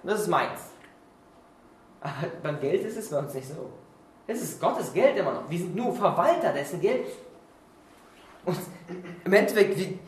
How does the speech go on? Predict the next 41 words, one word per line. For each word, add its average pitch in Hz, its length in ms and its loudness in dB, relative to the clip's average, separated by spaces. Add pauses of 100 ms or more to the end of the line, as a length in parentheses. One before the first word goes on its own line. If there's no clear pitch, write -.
(120)
wir 170 160 8
als - 140 6
Verwalter 185 640 8 (100)
geben 180 220 -2
Geld 190 240 8
von 285 200 0
Gott, - 300 2 (140)
um 202 140 10
Lohn 262 260 8
von 233 160 4
Gott 247 180 8
zu 226 100 -4
bekommen. 139 320 0
Was 156 240 -4
ist - 80 -6
das 240 140 -4
denn 151 120 -2
bitte? 123 260 -8 (500)
Wenn 143 100 -6
man, 147 180 0
wenn 156 80 -2
man 160 80 0
das 151 100 -2
eigentlich 147 260 -4
so, 135 120 -8 (120)
so, 139 160 -10 (260)
so 143 160 -8
durchdenkt. 135 480 -6 (1900)
Wie, 143 400 -4
wie, 156 180 0
wie 170 80 0
Gott 190 180 10
uns 180 100 0
eigentlich 156 240 4
damit 156 240 4
segnet. 156 480 2 (1400)
Gott 196 220 6
gehört 185 220 8
das 147 140 4
Geld, 208 200 10
also 143 160 8